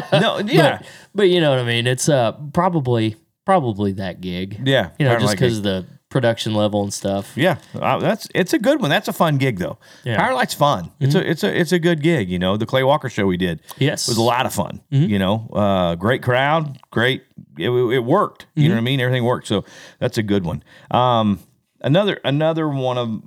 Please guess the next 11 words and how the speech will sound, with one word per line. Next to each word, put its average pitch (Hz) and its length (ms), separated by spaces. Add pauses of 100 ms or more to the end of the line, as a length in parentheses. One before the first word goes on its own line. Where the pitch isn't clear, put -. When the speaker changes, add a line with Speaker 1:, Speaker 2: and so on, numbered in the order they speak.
Speaker 2:
I - 80
think, 120 400 (760)
second 113 580
best 98 280
gig 98 380 (240)
for 104 180
me, 98 420 (280)
um, 82 640
was 95 180
the 92 80
Midland, 98 540